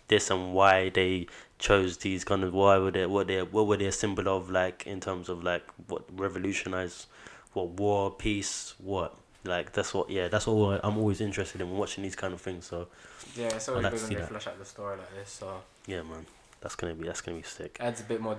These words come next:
Speaker 2: depth to, like, the story as well. You know, all of it's kind of fleshed out and everything
Speaker 1: Yeah.
Speaker 2: has a certain, you know,
Speaker 1: Everything
Speaker 2: if
Speaker 1: has
Speaker 2: it was
Speaker 1: a
Speaker 2: a real
Speaker 1: meaning.
Speaker 2: word, like, it, like, it
Speaker 1: Mm.
Speaker 2: could work, basically. Like,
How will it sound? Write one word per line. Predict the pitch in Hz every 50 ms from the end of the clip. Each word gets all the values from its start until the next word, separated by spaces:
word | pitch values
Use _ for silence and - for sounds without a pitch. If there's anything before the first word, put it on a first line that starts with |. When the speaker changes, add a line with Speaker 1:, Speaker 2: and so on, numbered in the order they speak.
| 107
Speaker 2:
depth | - 117 - - - - - - - - - - - - _ _ _ _ -
to, | - 113
like, | 101 98 95 98
the | 95
story | - - - 107 101 98 98
as | 98 95 95
well. | 110 113 -
You | - 131 110
know, | 101 104 101 101 -
all | 107 107 104
of | 101 98
it's | 101 -
kind | - 107 95
of | -
fleshed | - 104 101 101 - - -
out | 101 95 92
and | 95 95
everything | 101 101 113 107
Speaker 1:
Yeah. | 101 95 90
Speaker 2:
has | 101 95 98
a | 95
certain, | - - 104 98 90 92 95 98 98 - - - - - - _ _ _ -
you | 160
know, | 139 104 95 98 104 -
Speaker 1:
Everything | 110 101 - 104 98
Speaker 2:
if | 101
Speaker 1:
has |
Speaker 2:
it | -
was | 151 120
Speaker 1:
a | 107
Speaker 2:
a |
real | 110 110 180
Speaker 1:
meaning. | - - 143
Speaker 2:
word, | 156 151 - - - 98
like, | 95 98 -
it, | 113 107 113 -
like, | 101 104 104
it |
Speaker 1:
Mm. | 107 98
Speaker 2:
could | 90 - 117 110
work, | 113 101 - - - _ _ -
basically. | 104 98 101 - 98 95 - - 95 92
Like, | 95 92 95 90 95 95